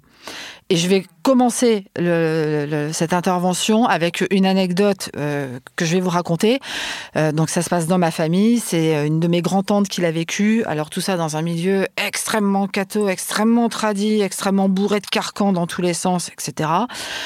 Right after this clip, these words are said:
Ma grand-tante, donc il y a, euh, quatre-vingts ans, se marie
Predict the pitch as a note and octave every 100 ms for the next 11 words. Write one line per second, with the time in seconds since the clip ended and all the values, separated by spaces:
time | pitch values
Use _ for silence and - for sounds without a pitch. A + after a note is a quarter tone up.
0 | - - - F3 F3 F3 G3+ G3 A3 G#3
1 | E3 E3 E3 E3+ E3+ D#3+ D#3 D#3 D#3+ F3+
2 | - F#3+ G3+ G#3 A3+ G3 - G3 F#3 F3+
3 | G#3 C4+